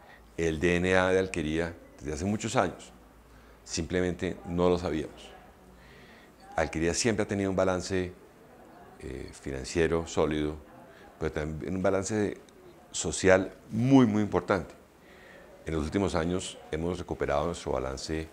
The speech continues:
ambiental y creemos que ese triple balance del sistema B, donde los tres se conjugan para hacer un mejor planeta, es donde queremos estar.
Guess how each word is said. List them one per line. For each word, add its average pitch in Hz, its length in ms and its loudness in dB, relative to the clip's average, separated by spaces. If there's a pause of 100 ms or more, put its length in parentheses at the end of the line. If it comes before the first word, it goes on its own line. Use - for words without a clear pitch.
(800)
ambiental 73 640 2 (880)
y 95 240 0
creemos 98 460 4
que 110 80 -8
ese 101 140 -4
triple 107 240 2
balance 95 680 4
del 76 140 -4
sistema 73 400 -4
B, 87 260 4 (760)
donde 78 260 0
los 71 200 -4
tres 87 180 2
se 104 100 -2
conjugan 80 460 -2
para 76 200 -4
hacer 73 180 -8
un 82 80 -6
mejor 90 220 0
planeta, 90 460 0 (1120)
es 85 460 -2
donde 85 180 -2
queremos 76 300 -6
estar. 80 360 2